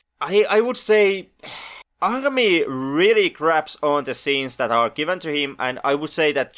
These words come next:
he really, he takes all from those moments that are given to him. And goddamn, I, I can see Arnie trying so hard and to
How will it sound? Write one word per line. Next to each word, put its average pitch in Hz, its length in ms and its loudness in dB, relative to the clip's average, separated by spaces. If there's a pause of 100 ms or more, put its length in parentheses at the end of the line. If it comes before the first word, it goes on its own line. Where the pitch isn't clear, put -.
he 147 240 -4
really, 147 1000 0
he 240 260 -4
takes 196 540 -2 (340)
all 175 320 6
from 139 300 -2
those 135 260 2
moments 135 600 -2
that 117 300 -4
are 147 260 4
given 143 340 -2
to 107 120 -4
him. 95 280 -6 (320)
And 113 560 -10
goddamn, 160 640 0
I, 156 280 2
I 160 180 0
can 202 200 0
see 190 360 -4
Arnie 156 600 0
trying 143 500 0
so 151 320 -2
hard 139 560 0 (100)
and 120 480 -4 (320)
to 139 180 -2